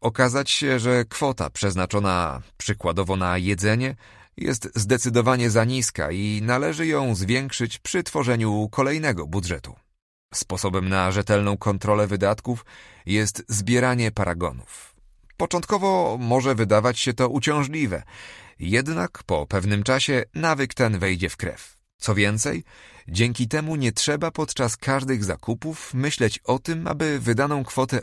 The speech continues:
od razu wpisać do formularza lub aplikacji. Wystarczy wygospodarować trochę czasu raz w tygodniu i wtedy na spokojnie wpisać wydatki do określonych kategorii. Etap czwarty natomiast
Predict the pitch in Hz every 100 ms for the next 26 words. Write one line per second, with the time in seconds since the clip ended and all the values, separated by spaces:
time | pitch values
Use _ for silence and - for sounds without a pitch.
0 | - 117 113 143 151 143 139 - 127 120
1 | 98 92 104 - 107 92 92 117 117 104
2 | - - 101 98 - 65 - - _ _
3 | _ - - - - - 151 - 139 -
4 | 127 107 92 110 113 - 113 107 101 101
5 | - 87 87 92 110 98 101 90 82 82
6 | 87 82 - 95 90 127 165 170 - -
7 | - - 294 233 180 151 135 117 90 -
8 | 113 113 101 85 - 170 - 117 95 98
9 | 95 95 - 87 82 - 143 - 107 -
10 | 80 69 69 - 82 90 76 62 - _
11 | _ _ _ _ _ _ _ _ _ -
12 | 107 101 - - 101 90 - 53 - 92
13 | 117 131